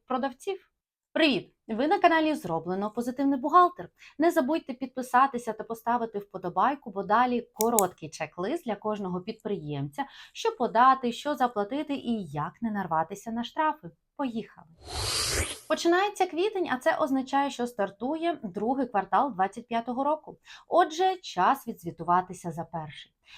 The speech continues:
фоп третьої групи тепер подають оновлену декларацію за перший квартал двадцять п'ятого року. У ній з'явився розділ про військовий збір.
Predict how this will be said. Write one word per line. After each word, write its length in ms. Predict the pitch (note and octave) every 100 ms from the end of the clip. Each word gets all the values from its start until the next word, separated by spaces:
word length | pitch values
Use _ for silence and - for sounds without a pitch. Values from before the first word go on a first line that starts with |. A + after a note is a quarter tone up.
| -
фоп 180 | G4+ A4
третьої 320 | F4+ F#4 F4
групи 320 | D4 F#4 G#4+
тепер 320 | - A#3+ D4 D#4
подають 440 | C4+ B3 C4+ C4
оновлену 640 | B3 A#3+ B3 A3 G3+ F#3
декларацію 680 | F3+ E3+ F3+ E3+ G#3+ F4+ F4+
за 100 | A#3
перший 400 | G3 G3+ G3+ F#3+
квартал 560 | - D#3 D3+ G#3+ F4 E4
двадцять 480 | E3+ F3+ A#3+ A#3 -
п'ятого 460 | E3+ E3+ E3+ D#3+
року. 300 | E3+ E3 _ _ _ - -
У 60 | F4+
ній 180 | A4 A#4
з'явився 440 | C#4+ B3+ F4+ F4+
розділ 380 | A#3 D4+ D#4 C#4
про 240 | B3+ A#3+ C#4+
військовий 500 | G3+ - F#3 F3+ F3
збір. 320 | - -